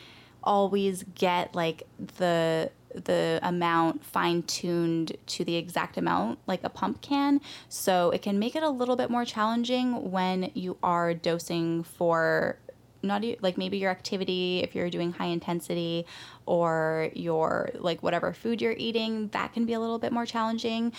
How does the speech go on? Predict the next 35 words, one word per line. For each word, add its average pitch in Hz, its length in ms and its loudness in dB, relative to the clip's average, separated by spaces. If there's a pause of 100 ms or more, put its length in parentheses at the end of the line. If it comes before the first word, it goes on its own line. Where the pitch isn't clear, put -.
(180)
So - 180 4
all 254 260 6
in 285 80 8
all, 285 140 8
I 277 80 4
feel 233 180 0
like 226 180 0
when 202 120 0
it - 120 -2
comes 196 180 -2
to 190 100 -8
the 180 100 -4
cons 175 380 -2
of 170 80 -8
the 185 80 -4
pens, 175 360 -2
it's - 180 -4
like 170 260 -2 (500)
the, 185 220 4 (180)
the 196 100 0
pro 240 600 4 (100)
is 202 500 6 (220)
you 202 240 -2
don't, 190 500 2 (100)
you're 196 200 2
just 196 240 -2
so 233 120 0
much 208 220 2
more 180 160 2
f-, - 160 -12
like, 165 220 0
free 170 520 0
not 160 200 2
wearing 170 260 2
something. - 680 -2